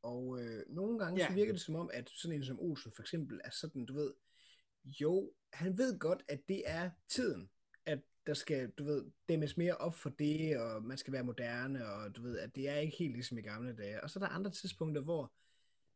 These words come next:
Speaker 1: at den tanke simpelthen er så f-, er så fjern, at han ikke engang har fantasi til at forestille sig det. Altså for eksempel her, hvor at, øh, hende her Tribbe,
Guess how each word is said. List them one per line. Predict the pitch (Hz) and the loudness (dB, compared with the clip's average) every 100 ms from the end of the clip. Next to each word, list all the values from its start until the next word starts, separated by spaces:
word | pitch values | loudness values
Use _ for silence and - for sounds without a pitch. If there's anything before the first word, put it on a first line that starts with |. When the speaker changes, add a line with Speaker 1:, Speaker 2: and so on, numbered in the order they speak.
| _ - | _ -12
Speaker 1:
at | - | -4
den | 185 170 | -2 -2
tanke | - 135 160 185 | -4 -4 -2 0
simpelthen | 170 180 135 151 - | 0 0 0 -2 -4
er | 175 | -6
så | - 165 | -4 -6
f-, | - - - | -6 -10 -8
er | 165 | -6
så | 180 165 - - | -4 -4 -6 -4
fjern, | 208 202 - - _ _ _ _ - | -2 -2 -4 -10 _ _ _ _ -6
at | 131 | -2
han | 151 | 0
ikke | 196 196 | 2 2
engang | 185 139 - _ _ - | 2 -2 -6 _ _ -4
har | 151 | -2
fantasi | 175 151 135 - 208 | 2 0 0 -2 -2
til | 165 147 | -2 -2
at | |
forestille | - 208 - - - | -2 -4 -4 -6 -8
sig | - 82 | -10 -12
det. | - | -10
Altså | 135 147 | -6 -4
for | |
eksempel | 170 214 139 | 2 2 2
her, | 202 190 - _ _ _ _ _ | 0 -2 -4 _ _ _ _ _
hvor | 151 160 135 - | 0 2 2 -2
at, | 120 113 - | -4 -6 -8
øh, | 113 107 208 98 - - | -8 -6 -6 -6 -6 -2
hende | 151 | 0
her | 147 | 2
Tribbe, | - - 202 190 | 2 6 6 6